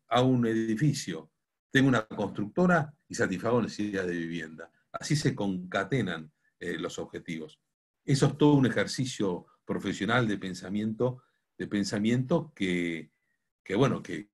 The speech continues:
que te recomiendo que hagas. Es un ejercicio maravilloso. Respecto al otro que me decías, Florencia, eh, a la tecnología,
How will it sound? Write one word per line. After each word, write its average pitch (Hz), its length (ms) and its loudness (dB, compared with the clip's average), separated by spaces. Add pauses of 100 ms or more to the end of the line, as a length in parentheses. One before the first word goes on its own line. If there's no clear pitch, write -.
(240)
que 76 140 -10
te 76 120 -6
recomiendo 92 460 -2
que 107 120 2
hagas. 104 340 2
Es - 120 -12
un 87 80 -10
ejercicio - 720 -10 (320)
maravilloso. 87 640 -2
Respecto 156 640 0 (200)
al 113 160 6
otro 143 260 6
que 101 100 -2
me 98 120 0
decías, 95 680 -2
Florencia, 104 800 -2
eh, 92 260 -2 (240)
a 104 80 0
la 101 160 4
tecnología, 104 880 -2